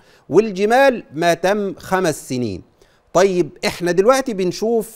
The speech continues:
في الوسائل الحديثة ان وسائل ال-، التغذية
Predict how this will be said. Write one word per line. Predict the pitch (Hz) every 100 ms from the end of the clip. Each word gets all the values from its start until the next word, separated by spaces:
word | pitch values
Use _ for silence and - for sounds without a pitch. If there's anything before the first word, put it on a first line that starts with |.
| -
في | 175 202 147
الوسائل | 143 135 190 190 165
الحديثة | 156 - 127 160 190 190 175 - _ _ -
ان | 202 185 165 -
وسائل | 143 151 240 262 190 175 131
ال-، | 135 131
التغذية | 147 - 156 131 147 170 113